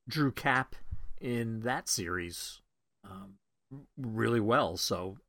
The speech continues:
kinda made sense for him to, uh, jump over here. The first four issues have been out, and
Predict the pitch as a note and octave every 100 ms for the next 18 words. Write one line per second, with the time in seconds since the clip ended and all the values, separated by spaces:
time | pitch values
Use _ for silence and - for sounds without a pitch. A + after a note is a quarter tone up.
0 | - A2 F#2+ G2+ - A#2+ G#2 - G2+ G2+
1 | F#2+ G#2 F#2 - _ _ _ _ _ _
2 | G#2 F2 A2+ A#2+ G#2+ A2+ A#2+ G2+ F#2 B2+
3 | A2+ F#2 F#2 - A2 - D#3 D#3 - -
4 | D3+ C3 D#3 - G2+ F#2+ F#2+ - - _
5 | - G#2+ G#2 F#2+ A#2+ G#2 - - - _
6 | _ _ _ _ _ _ _ - A#2 G#2+
7 | G#2+ F#2+ -